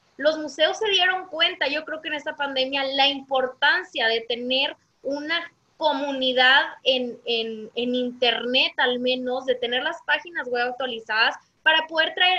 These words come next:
esas experiencias que tenías físicas en el museo, traerlas a lo digital. Creo que muchos lo están logrando y creo que va por ahí también. Eh, justo estaba leyendo un comentario de una seguidora que decía,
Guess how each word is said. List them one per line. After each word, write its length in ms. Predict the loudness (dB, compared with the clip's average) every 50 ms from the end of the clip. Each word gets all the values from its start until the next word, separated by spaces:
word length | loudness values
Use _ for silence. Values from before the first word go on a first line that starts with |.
| 0 -2 0
esas 440 | 0 0 0 0 -2 -2 -2 0 -2 -2
experiencias 760 | -2 -4 -4 -2 -2 -2 0 -2 -2 -4 -4 -4 -6 -8 -6 -6
que 80 | -6
tenías 500 | -4 -2 -4 -4 -4 -4 -6 -6 -8 -12 _
físicas 520 | -8 -8 -6 -6 -6 -6 -4 -4 -4 -4 -4
en 140 | -4 -6 -6
el 120 | -8 -8
museo, 580 | -10 -12 -10 -6 -4 -2 0 0 0 -2 -4 -8 _ _ _ _
traerlas 600 | 2 4 6 6 8 6 6 4 4 2 2 2 2 0 -2
a 80 | 0
lo 120 | 2 2 0
digital. 600 | 0 -2 -6 -14 -12 _ 0 2 2 2 0 -2 -8 _ _ _ _ _
Creo 180 | 0 2 2 2
que 120 | 0 -4
muchos 480 | -8 -8 -8 -8 -8 -8 -8 -8 -6 -4
lo 80 | -4 -6
están 280 | -2 -2 -2 -2 0
logrando 540 | -2 -2 -2 0 0 0 0 0 -2 -2 -2
y 140 | -4 -6 -6
creo 220 | -4 -2 -2 -2 -2
que 120 | -2 0
va 180 | 2 2 0 0
por 140 | -2 -2 0
ahí 220 | 0 0 -2 -4 -6
también. 580 | -6 -6 -6 -6 -6 -4 -4 -4 -4 -4 -8 -12 _ _ _ _ _ 0
Eh, 340 | 2 4 4 4 4 2 0 -4
justo 200 | -8 -10 -10 -10
estaba 320 | -8 -2 2 4 4 4 4
leyendo 560 | 2 -2 -4 -4 -4 -4 -2 0 0 2 2
un 160 | 0 0 -2
comentario 560 | -6 -6 -6 -6 -4 -2 -2 -2 0 0 0
de 80 | 0 -2
una 140 | -2 -4 -6
seguidora 520 | -8 -10 -10 -8 -6 -4 -2 -2 -2 -4
que 100 | -4 -6
decía, 480 | -8 -8 -10 -8 -6 -4 -2 -2 -2